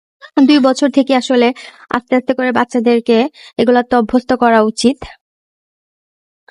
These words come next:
তো এখানে এখন মাশাআল্লাহ ও এখানে বসে খেলাধুলা করে, তারপরে মাঝে মাঝে স্ন্যাক্স আইটেমগুলো এখানে বসে খায়, তারপরে কালার করে, পেইন্টিং এর কাজ করে।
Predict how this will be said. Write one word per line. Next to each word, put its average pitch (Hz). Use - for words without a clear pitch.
তো -
এখানে 311
এখন 302
মাশাআল্লাহ 269
ও 262
এখানে 262
বসে 240
খেলাধুলা 247
করে, 233
তারপরে 233
মাঝে 233
মাঝে 233
স্ন্যাক্স 233
আইটেমগুলো 233
এখানে 233
বসে 233
খায়, 220
তারপরে 226
কালার 233
করে, 220
পেইন্টিং 262
এর 240
কাজ 220
করে। 202